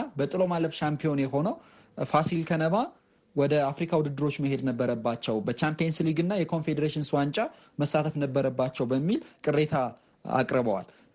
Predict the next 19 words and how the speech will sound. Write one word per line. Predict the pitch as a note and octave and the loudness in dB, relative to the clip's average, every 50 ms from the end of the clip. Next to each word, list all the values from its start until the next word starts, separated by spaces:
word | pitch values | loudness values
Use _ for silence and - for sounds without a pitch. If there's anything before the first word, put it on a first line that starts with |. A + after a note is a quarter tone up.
| - - C3 C3+ B2 | -6 -6 -6 -4 -2
ሙሉ | C#3 C#3+ D#3+ E3+ G3+ | 0 2 2 4 4
ለሙሉ | G#3+ A3 G#3 G#3 G3+ | 4 4 2 2 0
ውድድሩ | G#3 F3 E3 E3+ F3+ G3 | 0 0 0 2 2 2
መሰረዙን | F3 F3 F3 - F#3+ F#3 F3 F3 E3 F3 F3 | 2 2 0 2 2 2 2 2 2 2 0
እንደ | D#3+ D3+ D3+ D#3 | 0 2 2 2
ምክንያት | D#3 D#3+ D#3 - E3 D#3 D#3 D3+ - - - _ _ _ - | 2 0 -2 0 2 2 2 0 -2 -10 -12 _ _ _ -4
አንስተው | - C#3 C#3+ C#3 - D#3+ D#3+ G#3+ A#3+ F4+ F4+ - - _ _ _ _ _ _ _ _ _ _ _ _ _ _ _ _ _ _ - - C3 C3+ C3 B2+ B2 | 0 0 0 2 0 0 2 2 2 2 0 -4 -8 _ _ _ _ _ _ _ _ _ _ _ _ _ _ _ _ _ _ -8 -2 0 0 0 0 0
በተለይ | B2+ C#3 - D3+ D#3 D3+ | 0 0 2 2 2 2
መቀለ | D3 D3 - D#3 D3+ D3+ | 0 0 0 0 0 0
ሰባ | D3+ - D3 D3 D3 | 0 0 0 0 0
እንደርታ | D3 C#3+ C#3+ C#3 - - A3 C#4+ D4+ - - - _ _ - | 0 0 -2 -2 0 -2 -2 -2 -2 -8 -20 -20 _ _ -2
ሁሉም | - G#3+ A3 A3 A3 A#3 G#3+ | 2 2 4 4 4 2 0
ክለቦች | - G3+ G3+ G3 F#3 F#3+ F3 - | 0 2 2 2 2 0 0 2
ባሉበት | D3 D#3 D#3 D#3+ D#3 D3+ C#3 D3 G#3 G3+ - | 2 2 4 4 2 0 0 0 -2 -2 0
ውይይት | D#3 D#3 D#3 D3+ D3 D#3 - - - - - - _ - | 0 0 0 0 -2 -2 -4 -6 -16 -18 -20 -20 _ -2
ተደርጎ | - C#3+ C#3 D3+ C#3+ C3 C#3+ C#3 | -2 0 2 2 2 2 0 0
ነበር | C3+ C3 B2 C#3+ C3 | 0 0 0 0 0
መወሰን | C3 C3+ C3+ C3+ C#3 C3+ - C3+ B2+ | 2 2 2 2 0 -2 -2 -2 0
የነበረበት፣ | B2 B2+ B2+ A#2+ - A#2+ A#2 A#2 A2 A2+ A#2 A2+ | 0 0 0 0 -2 -2 -2 -2 -2 -2 -4 -4